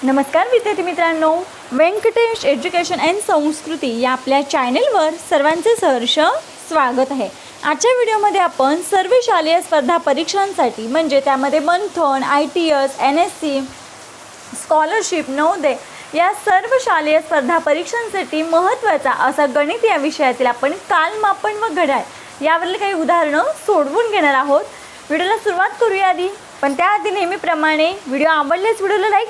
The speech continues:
करा, आपल्या मित्रमैत्रिणींना शेअर करा,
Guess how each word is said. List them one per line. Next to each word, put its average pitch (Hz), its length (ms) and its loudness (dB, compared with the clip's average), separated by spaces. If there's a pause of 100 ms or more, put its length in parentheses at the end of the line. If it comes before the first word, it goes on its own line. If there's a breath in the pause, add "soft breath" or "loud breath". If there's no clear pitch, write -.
करा, 453 220 4 (160)
आपल्या 359 260 -2
मित्रमैत्रिणींना 392 840 -2 (280)
शेअर 285 280 2
करा, 226 260 0